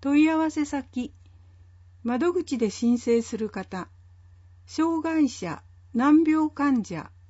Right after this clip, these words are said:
怪我人など。障害福祉課、電話五六の一一四八。高齢者など。介護保険課、電話五六の一一四六。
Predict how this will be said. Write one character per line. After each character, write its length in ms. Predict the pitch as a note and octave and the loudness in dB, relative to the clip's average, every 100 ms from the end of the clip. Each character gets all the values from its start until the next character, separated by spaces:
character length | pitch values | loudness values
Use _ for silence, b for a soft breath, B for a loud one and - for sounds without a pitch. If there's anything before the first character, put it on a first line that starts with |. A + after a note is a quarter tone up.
| - | -10
怪 120 | B3 | -6
我 160 | A#3+ C#4+ | 2 6
人 300 | D4 C#4 C4 | 8 8 6
な 160 | B3+ A3+ | 2 -2
ど。 200 | E3+ - - - - - - - - | -8 -12 -20 -20 -20 -20 -20 -20 -20
障 340 | - D#4 D#4+ | -4 0 0
害 240 | D#4 E4 D#4+ | 0 -2 -4
福 240 | - - | -8 -6
祉 220 | C4+ - - | -6 -8 -12
課、 240 | A3+ - - - - | -12 -12 -18 -20 -14
電 360 | G#3+ C#4 C#4+ C#4 | -2 2 4 4
話 240 | C4+ B3+ - - | 2 -2 -8 -12
五 280 | A#3 D#4 E4 | -2 0 2
六 300 | E4+ E4 A3+ | -2 -4 -4
の 260 | F#3 E3 - | -4 -6 -8
一 340 | A3 A3 D4+ E4 | -10 -4 0 0
一 240 | D#4+ A#3 | -2 -6
四 240 | G3 G3 E3+ | -4 -4 -6
八。 440 | F3+ - - - - - - - - - - - - - - - - - | -10 -14 -20 -20 -20 -20 -20 -20 -20 -20 -20 -20 -20 -20 -20 -20 -20 -20
高 300 | - D#4+ E4+ | -4 -2 0
齢 240 | F4 F4 D4+ | 0 -2 -4
者 160 | F#3+ | -4
な 200 | F3 F3 | -4 -6
ど。 200 | E3 D#3+ - - - - - - - - | -8 -14 -18 -20 -20 -20 -20 -20 -20 -20
介 280 | - D4 D#4 | -4 0 0
護 140 | D#4 | -2
保 140 | D4+ D4 | -2 -4
険 360 | C#4+ C4 B3 | -2 -2 -2
課、 240 | A#3 G#3+ - - - - - G#3 | -4 -12 -12 -20 -20 -20 -14 -2
電 360 | C#4 C#4+ C#4+ | 2 4 4
話 260 | C4+ C4 - - - | 2 -2 -6 -20 -12
五 280 | A#3 D4+ E4 | -2 2 2
六 300 | E4+ E4 A#3+ | 0 -2 -4
の 240 | F#3+ D#3+ - - | -4 -4 -8 -10
一 320 | G#3+ - D#4+ | -10 -2 0
一 240 | E4 - A3+ | 0 -2 -4
四 300 | G3 F#3 F#3 | -2 -4 -4
六。 400 | E3+ - D#3+ | -8 -10 -16